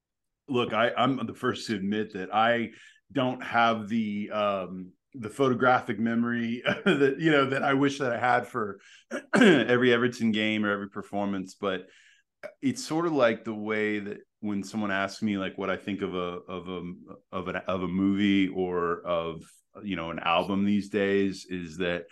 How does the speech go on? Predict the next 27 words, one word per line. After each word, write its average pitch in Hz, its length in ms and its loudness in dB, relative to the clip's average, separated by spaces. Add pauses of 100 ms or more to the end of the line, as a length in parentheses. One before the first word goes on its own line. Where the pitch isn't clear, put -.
(420)
I'm 95 80 -2
probably 120 480 4
far 107 320 4
less 104 260 0
analytical 101 680 0
about 90 240 0
every 92 220 -2
little 95 300 0
detail, 113 560 2
and 92 140 -2
it's - 160 -6
more 101 340 2
about 95 480 4 (320)
the 104 100 -4
feeling 113 760 0
that 120 320 2
it 117 160 0
gives 123 280 0
me. 143 300 0 (400)
Um, 90 720 0 (180)
and 113 160 2
I 107 80 2
just 123 440 4
remember 110 520 4
that 92 240 0
night 95 480 -4 (460)
thinking 101 720 0